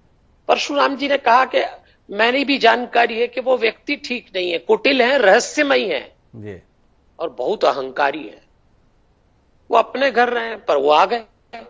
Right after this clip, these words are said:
Speaker 1: आ गए तो उसके पहले परशुराम जी ने कहा, "मुझे तो नहीं जमता।" अच्छा, जमदग्नि और रेणुका जानते थे ये short tempered है, भिड़भुड़ा जाएगा अपने मासा जी से।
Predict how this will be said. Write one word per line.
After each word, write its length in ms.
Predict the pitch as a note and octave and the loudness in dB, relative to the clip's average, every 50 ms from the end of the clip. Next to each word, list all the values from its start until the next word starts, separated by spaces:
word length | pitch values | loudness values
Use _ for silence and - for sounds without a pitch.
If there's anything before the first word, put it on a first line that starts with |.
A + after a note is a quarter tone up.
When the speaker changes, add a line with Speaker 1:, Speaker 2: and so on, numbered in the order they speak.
| _ _ _ _ _ _ _ _ _ _ _ _ _ _ _ _ _ _ _ _ _ _ _ _ _ _ _ _ - | _ _ _ _ _ _ _ _ _ _ _ _ _ _ _ _ _ _ _ _ _ _ _ _ _ _ _ _ 0
Speaker 1:
आ 140 | - G3+ A3+ | 2 2 4
गए 200 | A#3+ C#4+ D4+ D#4+ | 4 2 2 2
तो 160 | D#4 - D#4 | 0 -2 -4
उसके 280 | D4+ B3+ - - - C#4+ | -4 -4 -4 -2 -2 -2
पहले 280 | - - A#3 A#3+ C4+ C#4 | 2 2 2 4 2 2
परशुराम 520 | - A#3+ - - - C4 A#3+ A3+ A3+ A#3 | 0 0 -4 -4 -4 -4 -2 -2 -2 -4
जी 100 | A3 A#3 | -6 -8
ने 100 | A3 G#3+ | -8 -6
कहा, 240 | - - G3+ G#3+ G#3+ | -4 -2 -2 -2 -2
"मुझे 300 | F#3 F3+ G#3+ G#3+ C4+ C#4 | -4 -4 0 2 2 2
तो 140 | C#4 A3 F#3 | 2 0 -4
नहीं 200 | F3 D#3+ D#3 C#3 | -4 -4 -6 -6
जमता।" 520 | B2+ A#2 - - - - - - - _ _ _ _ _ _ _ _ _ _ _ _ _ _ _ - | -8 -10 -12 -12 -18 -18 -18 -18 -20 _ _ _ _ _ _ _ _ _ _ _ _ _ _ _ -6
अच्छा, 200 | - - - B3+ | -4 -2 -2 -2
जमदग्नि 800 | G3+ G3+ A3+ A#3+ B3+ A3+ B3 A#3+ A3+ B3 C4 C#4+ D4+ - E4 - _ _ _ _ | 0 0 -2 0 0 -2 -2 -2 -4 -4 -6 -6 -6 -6 -10 -16 _ _ _ _
और 140 | - A3 G#3 | -2 0 2
रेणुका 400 | G#3 A3 B3 C#4 C4+ A3 A#3+ A#3+ | 2 2 2 2 0 2 2 2
जानते 460 | G#3 G3 G#3 G#3+ A3+ A#3+ A3 - C4 | 4 4 2 2 2 0 -4 -4 -4
थे 140 | - C4+ C4+ | -2 -2 -2
ये 80 | B3+ A3+ | -2 -2
short 440 | - - - A3 A#3 C4 B3+ - | -4 0 4 4 4 4 4 2
tempered 460 | - A3+ A3+ A3 - - A#3+ A#3 G#3+ A3+ | 0 -2 -2 -2 -2 -2 0 0 0 -2
है, 120 | A#3 A3+ | -4 -4
भिड़भुड़ा 460 | E3+ E3+ F3+ G3+ G3 F#3 G3 G#3 G#3 | -2 2 2 2 4 6 6 6 6
जाएगा 360 | F#3+ F3 E3+ E3 E3 E3 E3 | 6 4 4 2 2 0 -2
अपने 480 | D#3+ - - - - D3+ - - D#3+ E3 D#3+ D#3 - _ _ _ _ _ - | -4 -6 -6 -12 -12 -12 -12 -12 -14 -14 -14 -14 -18 _ _ _ _ _ -6
मासा 260 | D3+ D3 C#3 - D3 | -4 -4 -2 -2 -2
जी 160 | C#3 C3+ C3+ | -2 -4 -8
से। 200 | - - A#2 B2 | -16 -16 -18 -20